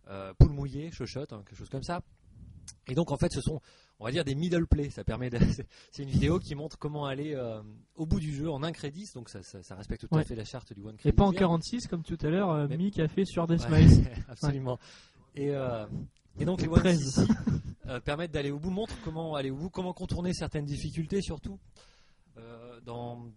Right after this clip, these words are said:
Speaker 1: on avait commencé par Mushihime Sama Futari Black Label en original, comment contourner le rank, et cetera.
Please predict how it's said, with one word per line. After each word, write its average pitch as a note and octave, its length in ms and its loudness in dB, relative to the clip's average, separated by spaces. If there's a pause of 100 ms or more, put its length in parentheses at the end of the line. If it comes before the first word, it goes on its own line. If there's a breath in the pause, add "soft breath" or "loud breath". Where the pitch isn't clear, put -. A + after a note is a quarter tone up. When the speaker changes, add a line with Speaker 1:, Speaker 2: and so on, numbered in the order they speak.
(280)
Speaker 1:
on B2 80 -14
avait B2+ 120 -6
commencé C#3 280 -10
par C3+ 120 -6
Mushihime C3+ 460 -14
Sama C3 580 -14
Futari C3 360 -14
Black B2+ 260 -12
Label C3+ 360 -8 (280 soft breath)
en A#2 100 -16
original, B2+ 600 -8
comment A2+ 200 -12
contourner A2+ 360 -10
le G#2 60 -10
rank, A#2+ 220 -10
et A2 60 -10
cetera. C#3+ 320 -10